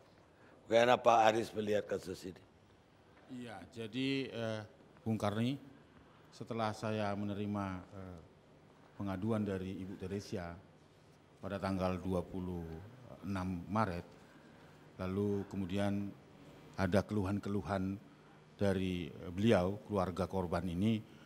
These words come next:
Speaker 2: ketika itu mencoba mengkonsultasikan ke, eh, apa, manajemen dari jis,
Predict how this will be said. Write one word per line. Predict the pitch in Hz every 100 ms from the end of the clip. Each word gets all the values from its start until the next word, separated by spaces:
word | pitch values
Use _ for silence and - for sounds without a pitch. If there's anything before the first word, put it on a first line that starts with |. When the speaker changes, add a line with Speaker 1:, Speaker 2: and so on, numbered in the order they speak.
| -
Speaker 2:
ketika | - - 95 98
itu | 92 120 117 98 110
mencoba | 107 98 101 92 107 107
mengkonsultasikan | 107 101 98 107 101 - 104 104 95
ke, | 95 92 87 - - - - - -
eh, | 90 - - - - 69
apa, | - 110
manajemen | 107 104 104 101 95 90
dari | 90 87
jis, | 80 143 92 -